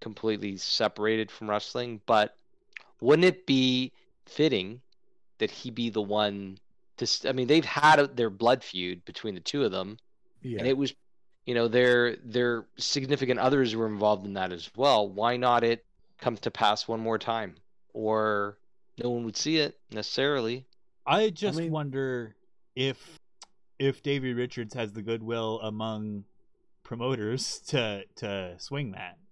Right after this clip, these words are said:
Speaker 1: So we're, we're looking at things from a more political standpoint and how he left things prior to.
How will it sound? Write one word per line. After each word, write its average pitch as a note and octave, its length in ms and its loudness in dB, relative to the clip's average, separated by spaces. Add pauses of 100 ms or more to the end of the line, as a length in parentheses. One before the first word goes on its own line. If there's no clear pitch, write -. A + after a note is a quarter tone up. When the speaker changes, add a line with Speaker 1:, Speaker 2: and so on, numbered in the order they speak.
(240)
Speaker 1:
So A#2 500 6 (180)
we're, C3 400 6
we're C3 180 2
looking C3 380 2
at A#2 280 2
things A2 480 -2
from G2+ 160 -10
a G2 60 -6
more G2 200 -2
political G#2 600 -4
standpoint F2+ 680 -6
and F2 440 -14
how A2 240 0
he A2+ 180 -10
left G2 360 0
things F2+ 540 -4 (180)
prior F#2+ 300 -4
to. - 180 -12